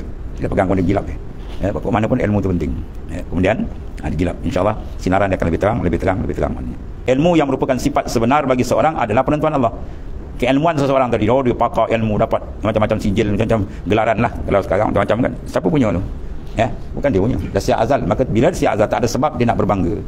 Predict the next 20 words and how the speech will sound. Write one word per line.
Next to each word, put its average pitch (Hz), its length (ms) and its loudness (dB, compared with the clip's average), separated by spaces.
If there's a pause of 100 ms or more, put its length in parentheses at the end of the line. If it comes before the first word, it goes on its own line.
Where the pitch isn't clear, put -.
(240)
Tak 101 160 2
ada - 40 2
sebab 127 200 2
dia 117 80 4
nak 104 160 4
rasa 104 80 0
besar 90 200 0
diri 139 240 4
dengan 104 200 0
ilmu, 143 280 2
dengan 110 200 0
kebijakan, 135 560 2 (240)
kepintaran 117 480 2
yang 110 80 2
Tuhan 107 160 0
pinjamkan. 101 480 0
Bukan - 160 0
dia 85 120 4
punya. 139 140 0 (460)
Ya, 101 100 0